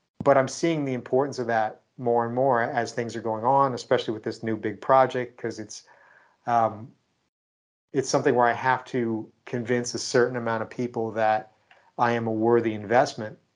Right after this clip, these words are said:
on something. And, and a lot of that is how I present myself. So I've thought about that, not only the organized way, but the way I'm dressing, probably the car I'm driving too, quite frankly, that may have to change relatively soon. Um,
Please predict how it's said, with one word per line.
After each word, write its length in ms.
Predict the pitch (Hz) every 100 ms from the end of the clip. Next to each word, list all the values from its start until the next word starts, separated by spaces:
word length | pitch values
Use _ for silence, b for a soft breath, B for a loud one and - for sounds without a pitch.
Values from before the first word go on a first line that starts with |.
| _ _
on 200 | 117 110
something. 500 | 110 - 110 113 110 135
And, 240 | 120 117
and 100 | 127
a 80 | 113
lot 260 | 117 117 120
of 60 |
that 180 | 113 110
is 140 | 110 -
how 240 | 117 110
I 100 | 110
present 360 | - 104 120 131
myself. 420 | 113 120 110 107
So 100 | 120
I've 100 | -
thought 180 | 135 120
about 260 | 120 113
that, 240 | 113 107 _ b b -
not 200 | 123 131
only 260 | 123 120
the 140 | 110 123
organized 560 | 131 123 117 113 110
way, 260 | 110 113 110
but 260 | 107 113 110
the 80 |
way 180 | 107 120
I'm 120 | 113
dressing, 480 | 110 117 113 110 107 _ b b b _ -
probably 600 | - 120 127 123 123 123
the 100 | 120
car 440 | - 117 117 117
I'm 100 | 117
driving 440 | 113 117 120 117 113
too, 260 | 120 117
quite 220 | 117 117 113
frankly, 360 | 120 117 120
that 280 | 104 107 113
may 120 | 117 113
have 180 | 113 -
to 80 |
change 380 | 104 120 117 113
relatively 500 | 117 117 113 120 117
soon. 460 | 117 - 117 117 120 B B B B B 123
Um, 480 | 120 113 110 110